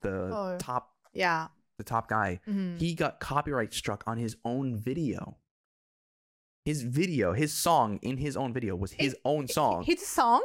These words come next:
Speaker 1: Yes.
Speaker 2: Wow.
Speaker 1: And he got copyright struck on his own song because somebody claimed it was theirs and it wasn't.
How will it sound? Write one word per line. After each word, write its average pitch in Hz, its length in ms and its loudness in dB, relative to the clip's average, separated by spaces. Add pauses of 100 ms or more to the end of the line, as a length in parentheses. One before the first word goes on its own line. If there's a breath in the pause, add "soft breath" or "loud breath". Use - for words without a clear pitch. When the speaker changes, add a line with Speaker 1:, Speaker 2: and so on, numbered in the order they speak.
Speaker 1:
Yes. - 400 -4 (160)
Speaker 2:
Wow. 180 380 2
Speaker 1:
And 120 100 -4
he 135 80 -2
got 131 160 2
copyright 151 480 2
struck - 300 0
on 123 160 2
his 120 160 -2
own 117 180 -2
song 110 300 2
because 98 260 -2
somebody 107 400 0
claimed 107 320 -4
it 90 80 -2
was 90 140 -2
theirs 82 500 -2
and 101 100 -6
it 80 100 -6
wasn't. 85 360 -4